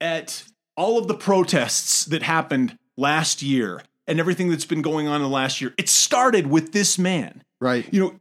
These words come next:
Speaker 1: everybody see, everybody has seen his mugshot. Everybody's been paying attention to this trial. This was an opportunity for the defense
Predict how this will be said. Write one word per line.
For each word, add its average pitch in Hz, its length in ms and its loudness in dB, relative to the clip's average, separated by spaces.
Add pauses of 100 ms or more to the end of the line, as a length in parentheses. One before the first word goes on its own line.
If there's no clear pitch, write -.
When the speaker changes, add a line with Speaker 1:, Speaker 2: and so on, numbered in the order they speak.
(140)
Speaker 1:
everybody 240 420 2
see, 214 380 0
everybody 190 540 0
has 170 100 2
seen 196 220 2
his 156 160 0
mugshot. 160 480 0
Everybody's 202 480 0
been 202 100 2
paying 190 340 0
attention 185 400 0
to 147 60 -2
this 143 160 0
trial. 170 560 -2 (540)
This 294 340 0
was 247 220 -4
an 180 200 -2
opportunity 196 840 -2 (520)
for 180 140 2
the 160 120 -2
defense 180 680 0